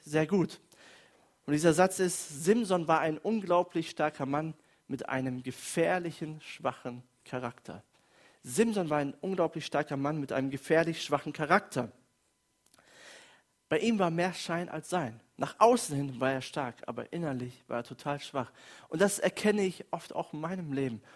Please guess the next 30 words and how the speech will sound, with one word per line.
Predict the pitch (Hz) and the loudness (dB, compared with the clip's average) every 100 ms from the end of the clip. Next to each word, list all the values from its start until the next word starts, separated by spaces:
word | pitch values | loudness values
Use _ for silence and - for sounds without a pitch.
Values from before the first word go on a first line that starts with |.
| - | -12
oder | - 143 | -8 -4
vielleicht | - 165 165 | -2 -2 -2
auch | 156 | -6
im | 156 | -2
Leben | 170 165 | 0 -2
vieler | - 170 170 | -4 -4 -2
anderer | 190 165 | -4 -4
Menschen. | 131 117 - 113 - - _ _ _ _ _ _ - | -4 -4 -6 -14 -16 -20 _ _ _ _ _ _ -2
Wir | 147 160 | 2 6
wollen | 202 208 196 190 | 6 6 -2 -8
schützen, | - 214 - - 147 | -4 -2 -2 -4 -6
was | - 131 | -6 -8
in | - | -10
unserem | - 139 131 | -6 -4 -4
Inneren | 147 151 131 123 | -4 -6 -6 -8
vorgeht. | - 156 127 110 - | -6 -6 -6 -10 -8
Wir | 123 | 0
wollen | 147 160 156 | 4 4 4
nicht, | 180 202 - | 2 2 -2
dass | 135 | -4
es | 127 | -2
jemand | 143 131 127 | -2 -2 -2
erfährt. | 127 - 147 113 - - - _ | -6 -4 -4 -4 -10 -20 -20 _
Wir | 123 | -6
geben | 143 143 | -4 -4
uns | 143 | -4
nach | 135 139 | -6 -6
außen | 135 127 135 | -6 -6 -8
hin | 127 | -8
stark. | - 156 131 | -8 -8 -8